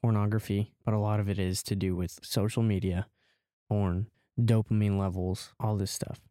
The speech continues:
And, and some of it is just because we're human. We want better, right? We want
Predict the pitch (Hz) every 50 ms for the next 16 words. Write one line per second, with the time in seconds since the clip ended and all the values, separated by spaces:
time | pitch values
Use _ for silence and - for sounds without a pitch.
0 | _ - 139 139 135 - - _ 135 135 123 - - 147 170 202 202 175 170 175
1 | 160 - - 139 120 117 127 131 123 - - 127 117 - - 117 113 113 107 -
2 | - - - - - _ - 120 113 104 - 110 110 104 - - - - _ 135
3 | 135 127 117 110 104 107 110 104 - 107 101 95 90 - - - 113 - _ -
4 | 104 101 95 - - _ _ _ _ _ _ _ _ _ _ _ - 123 123 117
5 | 110 107 101 107 110 113 113 113 107 - - - -